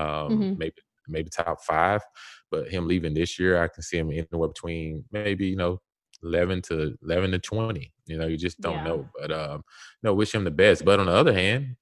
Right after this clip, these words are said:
Speaker 2: we did get a major transfer, uh, Zep
Speaker 1: Mm-hmm.
Speaker 2: Jasper. You know, he, he transferred in from the College of Charleston.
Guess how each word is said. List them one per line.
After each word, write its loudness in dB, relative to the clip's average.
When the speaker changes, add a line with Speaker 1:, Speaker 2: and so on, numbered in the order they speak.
Speaker 2:
we -2
did 4
get 4
a 6
major 2
transfer, 2
uh, 0
Zep 2
Speaker 1:
Mm-hmm. 0
Speaker 2:
Jasper. 0
You -4
know, 2
he, 2
he 0
transferred 2
in -2
from -6
the -8
College 4
of -4
Charleston. -2